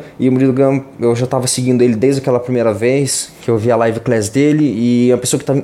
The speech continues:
tá, era, tava me influenciando demais já na tomada de decisões, e eu falei, "Cara, eu vou fazer esse curso", e esse curso do, do Murilo com o curso de coaching,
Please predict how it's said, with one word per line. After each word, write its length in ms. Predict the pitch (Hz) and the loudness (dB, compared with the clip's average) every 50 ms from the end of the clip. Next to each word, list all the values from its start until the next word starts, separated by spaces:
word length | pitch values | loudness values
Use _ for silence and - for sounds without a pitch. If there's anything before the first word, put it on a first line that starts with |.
| - - | -4 -6
tá, 120 | - 117 | -6 -2
era, 340 | 120 131 123 127 123 123 120 120 - - | -2 0 0 0 0 -2 -2 -4 -6 -6
tava 240 | - 139 139 143 147 | -2 -2 0 0 0
me 120 | 151 151 143 | 0 0 -2
influenciando 500 | 139 - 143 139 135 - 135 123 127 120 | -2 -2 -2 -2 -2 -2 -2 -2 -2 -2
demais 500 | 117 123 117 120 135 147 147 139 - - | -2 -4 -2 0 0 2 0 0 0 -2
já 260 | - 127 139 143 - - - - - - - - - - - - - | -2 -2 -2 -4 -6 -12 -18 -20 -20 -20 -20 -20 -20 -20 -20 -10 -4
na 300 | 117 113 110 113 110 110 110 | -2 -2 0 0 0 -2 -2
tomada 260 | - 131 123 123 117 | -2 -2 0 0 -2
de 40 | 104 | -2
decisões, 640 | 113 123 - 123 113 123 139 139 147 151 147 - - - - - - - - | -4 -6 -4 -4 -2 0 2 2 2 0 -2 -6 -10 -18 -20 -20 -20 -8 -2
e 460 | 127 131 131 135 135 135 135 135 139 | 0 2 4 4 6 6 6 4 4
eu 40 | 135 | 2
falei, 140 | 135 156 135 | 2 0 -2
"Cara, 180 | 131 147 131 131 | 0 0 0 0
eu 40 | |
vou 60 | 127 - | 0 -2
fazer 160 | 135 123 127 | -4 -4 -4
esse 140 | 123 - 123 | -6 -8 -10
curso", 520 | - - - 147 147 143 - - 151 123 | -4 0 2 2 2 2 0 -2 -2 0
e 420 | 113 131 127 131 135 135 127 127 - - - _ - - - - - - - - | 2 2 2 2 2 2 2 0 -2 -8 -18 _ -20 -20 -20 -20 -20 -20 -8 -4
esse 220 | 127 135 - - | -2 -2 -2 -2
curso 320 | - - 135 131 127 - 123 | -2 -2 0 0 0 -2 -2
do, 340 | 127 127 127 127 127 123 120 | 0 2 4 4 4 4 2
do 140 | 120 123 | 2 2
Murilo 420 | 123 131 127 123 123 131 131 127 123 | 2 2 2 2 4 4 4 2 0
com 220 | - - 135 139 | 0 0 0 0
o 40 | 135 | 0
curso 340 | 135 - 135 131 131 - 127 | 0 0 -2 0 0 -2 -2
de 100 | 127 123 | -2 -4
coaching, 640 | - - - 117 120 123 120 120 - - 123 117 | -4 -4 -2 0 0 0 0 -2 -2 -4 -4 -6